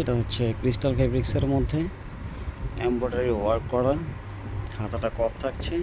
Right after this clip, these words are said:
পুরো ফুল বডিতে কাজ থাকবে এবং নিচে পর্যন্ত কাজ থাকবে। নিচ থেকে শুরু করে ফুল বডিতে এবং ওপরে পুরো পোর্শনটা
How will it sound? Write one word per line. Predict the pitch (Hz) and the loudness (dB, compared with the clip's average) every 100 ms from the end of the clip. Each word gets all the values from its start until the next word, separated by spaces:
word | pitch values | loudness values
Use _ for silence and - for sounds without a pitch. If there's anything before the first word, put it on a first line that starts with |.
| 196 - - - - - - - | -4 -8 -8 -8 -12 -12 -12 -2
পুরো | 143 143 - | 0 0 -2
ফুল | 131 120 | -4 0
বডিতে | 113 110 113 117 | 2 2 0 0
কাজ | 110 - - | -2 -4 -6
থাকবে | 98 95 - - - - - | -6 -6 -8 -8 -14 -12 -6
এবং | 117 120 | -2 2
নিচে | 131 131 135 | 2 2 -2
পর্যন্ত | 127 117 117 120 | -2 -2 -4 -2
কাজ | 104 - | 0 0
থাকবে। | - - - - - - - - - | -2 -2 -2 -2 -2 -2 -2 -2 -2
নিচ | 123 104 | 0 0
থেকে | 127 113 | 0 0
শুরু | 131 - | -2 -2
করে | 139 143 | -2 -2
ফুল | 127 120 | 0 2
বডিতে | 117 117 131 170 170 127 | 4 2 2 0 2 0
এবং | 123 113 127 | 0 0 -2
ওপরে | - 131 151 - - - - - - | -2 0 0 0 -4 -6 -4 -4 -2
পুরো | 139 127 | 0 2
পোর্শনটা | 113 117 | 2 2